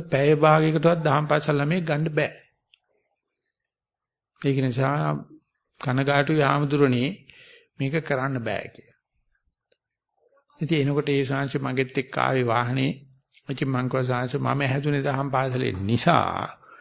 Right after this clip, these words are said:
මට හිතුණා ණය ගෙවන්න එපාය. මං ඒකයි කෙරුවේ. ඉතින් එපා නම් මොනව කරන්නේ?"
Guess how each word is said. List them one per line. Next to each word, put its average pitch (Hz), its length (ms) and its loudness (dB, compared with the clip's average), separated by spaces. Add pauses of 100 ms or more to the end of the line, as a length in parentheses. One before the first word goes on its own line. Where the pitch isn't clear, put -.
(300)
මට 127 220 -4
හිතුණා 135 420 -2
ණය 120 240 -2
ගෙවන්න 151 380 4
එපාය. 143 360 2 (720)
මං 135 180 0
ඒකයි 135 360 2
කෙරුවේ. 131 260 2
ඉතින් 196 160 0
එපා 185 260 0
නම් 247 180 6
මොනව 123 240 2
කරන්නේ?" 90 440 -8